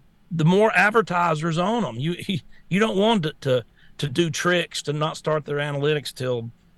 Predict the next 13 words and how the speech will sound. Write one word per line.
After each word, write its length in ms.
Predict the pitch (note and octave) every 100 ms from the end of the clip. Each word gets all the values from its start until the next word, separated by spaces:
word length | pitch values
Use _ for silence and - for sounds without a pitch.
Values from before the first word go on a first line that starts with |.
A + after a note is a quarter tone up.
| _ _ -
tenth, 400 | - D#3+ D#3 D#3 -
the 100 | C3+
tenth 300 | E3+ F3 D3+
of 120 | C#3
every 200 | C3+ C3
month. 360 | B2 A#2+ A#2 C#3+
You 80 | F3+
don't 180 | G#3
wanna, 320 | F3+ G#3 A3 E3 - -
uh, 140 | B2+ - - -
throttle 420 | E3 E3+ D#3+ D3+
these 240 | D3 C3
people 500 | - C#3+ C#3 B2 A2